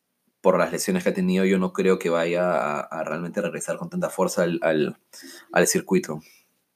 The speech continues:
Este, y bueno, después de ese partido ya nos fuimos a ver otros, ¿no? Como les, como les puse por Instagram y por, y por Telegram, en verdad hay, hay, este,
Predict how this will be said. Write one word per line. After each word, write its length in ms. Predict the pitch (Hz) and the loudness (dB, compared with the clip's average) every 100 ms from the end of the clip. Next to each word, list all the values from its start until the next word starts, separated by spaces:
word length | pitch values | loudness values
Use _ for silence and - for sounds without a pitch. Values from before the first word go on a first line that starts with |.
| _ _ _ _ _ - | _ _ _ _ _ -4
Este, 840 | 101 87 - - 92 87 82 85 - - - - - - - - - _ _ _ _ _ _ _ | -2 2 0 4 2 4 0 -2 -10 -20 -20 -18 -16 -18 -20 -20 -20 _ _ _ _ _ _ _
y 100 | 117 | 8
bueno, 200 | 131 117 | 8 8
después 260 | 104 127 143 | 8 8 6
de 60 | |
ese 160 | 143 113 | 6 6
partido 480 | 107 - 127 135 135 | 6 6 6 6 6
ya 120 | 113 | 4
nos 160 | 113 | 4
fuimos 300 | 117 117 113 | 2 2 4
a 60 | 98 | 6
ver 200 | 101 101 | 8 8
otros, 280 | 110 95 87 | 6 4 0
¿no? 120 | 101 | 0
Como 200 | 107 98 | 2 2
les, 180 | 90 - - | 2 -2 -6
como 200 | 101 95 | 0 2
les 140 | 92 | 0
puse 240 | - 110 117 | -2 -4 0
por 180 | 104 98 | 0 0
Instagram 440 | 95 104 107 107 | 0 0 2 0
y 80 | 95 | 0
por, 220 | 90 85 | -2 -2
y 80 | 92 | -6
por 200 | - - | -8 -2
Telegram, 420 | 95 95 101 104 | 2 6 6 6
en 140 | 92 | 2
verdad 260 | 82 85 90 92 | 0 2 2 2
hay, 380 | 92 92 87 _ _ _ _ - | 2 2 0 _ _ _ _ 0
hay, 680 | 95 92 98 95 98 98 92 | 2 4 2 -2 -4 -2 -4
este, 880 | 90 - - 80 78 76 71 - | -4 -10 -10 -10 -8 -10 -12 -16